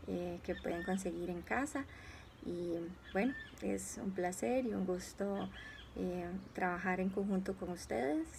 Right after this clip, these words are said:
y estamos aquí a la orden para lo que ustedes necesiten. Un gran y fuerte abrazo a todos los chicos. Los extrañamos mucho y esperamos estar juntos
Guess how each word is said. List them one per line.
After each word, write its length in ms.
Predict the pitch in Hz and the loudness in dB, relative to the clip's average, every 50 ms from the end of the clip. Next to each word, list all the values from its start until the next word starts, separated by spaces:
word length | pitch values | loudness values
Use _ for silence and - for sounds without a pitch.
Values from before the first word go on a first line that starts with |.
| - - - - - | -10 -10 -8 -6 -4
y 400 | 196 185 180 175 175 175 180 180 | -2 -2 0 0 0 2 2 2
estamos 720 | 180 180 - - 170 175 175 180 180 - - - - - | 2 0 -2 -2 -2 -2 -2 -4 -4 -6 -6 -8 -6 -4
aquí 320 | - 190 190 - - 185 | -4 -6 -4 -2 -2 0
a 60 | 175 175 | 2 2
la 160 | 175 175 175 | 2 2 2
orden 320 | 190 220 226 247 254 262 | 2 2 2 2 2 2
para 220 | 247 - 196 190 180 | 2 2 2 2 2
lo 140 | 175 175 | 2 0
que 100 | - - | 0 -2
ustedes 320 | 190 190 - - 185 185 185 | -8 -4 -2 0 0 2 2
necesiten. 680 | 190 196 190 190 190 - - 240 247 - - 294 330 339 - - - - - - - - - - - - - | 2 2 0 -2 -2 -2 -2 -2 0 0 2 2 2 0 -2 -6 -8 -8 -8 -8 -8 -8 -8 -10 -10 -8 -2
Un 680 | - 190 196 196 196 196 196 196 190 190 185 180 180 185 - 190 | 0 2 4 6 6 6 6 6 6 4 4 4 2 0 0 2
gran 440 | 185 185 180 180 180 190 190 202 202 196 | 4 4 6 6 6 6 4 4 4 2
y 60 | 202 | 0
fuerte 340 | 190 - 190 180 - - 190 | 2 2 2 2 4 4 4
abrazo 460 | 185 190 185 180 196 196 190 - 240 | 4 6 4 4 2 0 0 -2 -2
a 100 | 226 - | -2 -2
todos 560 | 196 - - 190 202 190 196 196 190 190 - | -2 0 0 2 2 4 2 0 -2 -2 -2
los 200 | - 185 185 - | 0 0 0 0
chicos. 540 | - - - - - 285 311 302 - - - - - - - - - - | -2 -4 -4 -2 0 -2 -2 -2 -4 -8 -10 -10 -12 -12 -12 -14 -6 -2
Los 180 | - 196 190 - | -2 0 2 2
extrañamos 680 | 190 185 - - - 180 180 175 175 170 170 175 175 180 | 0 0 -2 -2 -2 0 0 0 0 0 0 0 0 2
mucho 540 | 208 226 262 294 302 - - 302 285 302 294 - - | 2 2 2 2 0 0 0 0 0 0 -2 -4 -2
y 240 | 196 196 196 196 196 | 0 2 2 2 0
esperamos 540 | 196 190 190 - 180 175 165 170 175 190 - | 0 -2 0 0 0 0 0 0 -2 -4 -4
estar 420 | 190 190 - - 190 185 185 185 | -4 -6 -4 0 0 0 2 2
juntos 580 | 185 185 175 185 185 - 180 180 180 180 175 | 0 0 -2 -2 -2 0 2 2 4 4 2